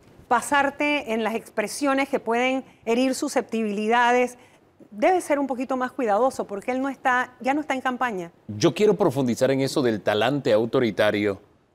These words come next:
Speaker 2: pero me quedo con una frase de este tema que usted tocó, educación. Si la ministra de Educación dice que la prueba es mala, y hoy comenzamos hablando de ese tema en debate abierto,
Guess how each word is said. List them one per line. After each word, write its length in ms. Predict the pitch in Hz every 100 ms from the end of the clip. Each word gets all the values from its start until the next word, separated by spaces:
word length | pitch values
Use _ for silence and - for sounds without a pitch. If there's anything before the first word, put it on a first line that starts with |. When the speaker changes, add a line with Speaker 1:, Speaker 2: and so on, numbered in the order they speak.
| _
Speaker 2:
pero 160 | 127 127
me 120 | 120
quedo 180 | 160 175
con 180 | 143
una 200 | 143 165
frase 500 | 135 143 143 - 135 -
de 300 | 110 110 120
este 220 | 127 165
tema 320 | 127 165 151
que 100 | 110
usted 200 | 101 -
tocó, 400 | 107 107 - 120 -
educación. 640 | 110 101 98 - 131 90 _ _ _ _ _
Si 220 | _ - 131
la 100 | 117
ministra 580 | 113 127 208 - 208
de 100 | 139
Educación 540 | 131 120 107 - 151 139
dice 280 | 147 - 147
que 100 | 113
la 120 | 101
prueba 240 | 123 127
es 60 | 113
mala, 300 | 120 127 101
y 80 | 104
hoy 100 | 127
comenzamos 460 | 139 95 139 143
hablando 380 | 98 120 190 113
de 80 | 127
ese 120 | 120
tema 220 | 117 147
en 60 | 104
debate 260 | 104 110
abierto, 420 | 127 127 107 -